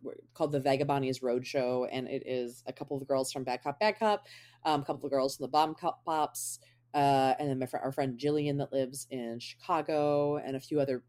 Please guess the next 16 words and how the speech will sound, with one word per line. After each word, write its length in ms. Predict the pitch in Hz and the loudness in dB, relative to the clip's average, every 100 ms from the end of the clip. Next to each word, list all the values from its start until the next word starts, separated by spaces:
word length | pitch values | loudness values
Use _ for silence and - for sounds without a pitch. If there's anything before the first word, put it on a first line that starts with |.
| _ | _
gals, 320 | 143 123 123 120 | 0 0 0 -4
and 180 | 131 | -4
we 120 | 131 135 | -2 -2
do, 180 | 143 | 2
like, 160 | 139 127 | 2 2
a, 220 | 123 117 - | 2 0 -2
like, 120 | 139 | -2
an 100 | 135 | -2
hour 300 | 113 143 143 | 2 4 6
and 80 | 135 | 4
a 60 | 120 | 0
half 500 | 131 127 131 - - _ _ _ _ _ - | -2 -2 -4 -8 -20 _ _ _ _ _ -6
show 760 | - 240 185 151 139 139 - | 6 10 12 12 10 8 4
that 220 | 151 139 139 | 6 6 8
is, 260 | 139 135 143 | 4 4 4
like, 280 | 131 123 | 2 2